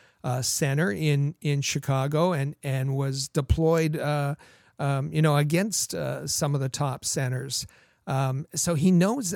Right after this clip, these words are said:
that, that's, that's probably the most difficult part of the game, uh, for us, uh, for a young center to learn, uh, the, the defensive responsibilities,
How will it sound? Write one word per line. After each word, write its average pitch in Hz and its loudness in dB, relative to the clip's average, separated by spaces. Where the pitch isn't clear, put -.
that, 160 -10
that's, 175 -2
that's 180 0
probably 190 2
the 165 4
most 170 4
difficult 196 -2
part 131 2
of 120 -2
the 127 -4
game, 127 -8
uh, 123 -2
for 151 2
us, 123 -2
uh, 151 -2
for 143 2
a 139 2
young 147 2
center 127 0
to 151 0
learn, 139 2
uh, 139 0
the, 143 0
the 147 -6
defensive 143 0
responsibilities, 139 -4